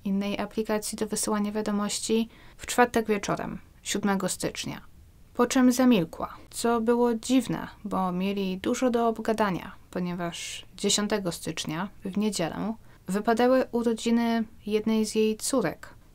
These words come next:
I cała rodzina planowała wycieczkę z tej okazji, mieli więc dużo do obgadania. Aż tu nagle Maja przestaje się odzywać. Co jeszcze dziwniejsze, mają problem z nawiązaniem kontaktu z Larym,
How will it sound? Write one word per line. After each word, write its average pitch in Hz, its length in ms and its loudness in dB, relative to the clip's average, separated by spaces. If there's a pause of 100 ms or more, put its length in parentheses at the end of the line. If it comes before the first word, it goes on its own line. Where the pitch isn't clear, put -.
(140)
I 220 240 6
cała 240 280 4
rodzina 226 360 2
planowała 220 540 2
wycieczkę 220 540 0
z - 40 -12
tej 180 160 -6
okazji, 170 480 -6 (180)
mieli 180 220 -2
więc 180 420 -6
dużo 185 340 -2
do 196 220 -2
obgadania. 196 640 -4 (1000)
Aż 240 180 2
tu 262 100 0
nagle 220 540 2 (340)
Maja 180 260 0
przestaje 170 480 -4
się - 240 -4
odzywać. - 680 -8 (640)
Co 180 300 2
jeszcze 226 360 4
dziwniejsze, 180 640 0 (180)
mają 180 580 -2
problem 208 440 0
z - 100 -4
nawiązaniem 196 580 -2
kontaktu 190 840 -2
z - 100 -6
Larym, 196 420 -2